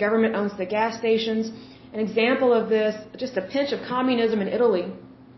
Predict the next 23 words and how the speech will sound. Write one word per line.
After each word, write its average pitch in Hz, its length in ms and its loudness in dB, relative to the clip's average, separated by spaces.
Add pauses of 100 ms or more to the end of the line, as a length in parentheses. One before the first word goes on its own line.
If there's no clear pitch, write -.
(160)
When 202 140 -4
my 208 120 2
mom 240 280 4
and 269 80 2
I 247 160 4
were 226 120 2
in 220 180 -2
Italy 214 220 0
several 214 340 -4
years 202 300 -2
ago 202 280 -2
in 190 60 -6
two 220 160 -6
thousand 214 360 -2 (120)
twelve, 190 460 0 (280)
it 240 60 -4
would 294 120 4
have 277 60 4
been 240 120 0
two 240 80 4
thousand 214 240 0
eleven, 208 200 0
I 180 60 -4